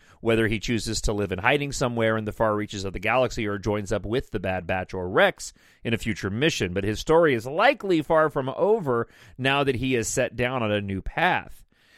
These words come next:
And what happens to Cody if he comes across a Jedi still having that chip in his head? I can't help but wonder if perhaps we're going to find out that the chip in and of itself maybe wears off after a while.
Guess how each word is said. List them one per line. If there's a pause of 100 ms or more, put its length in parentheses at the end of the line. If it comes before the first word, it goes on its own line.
(180)
And
what
happens
to
Cody
if
he
comes
across
a
Jedi
still
having
that
chip
in
his
head? (400)
I
can't
help
but
wonder
if (720)
perhaps
we're
going
to
find (120)
out
that
the
chip
in
and
of
itself (800)
maybe
wears
off
after
a
while.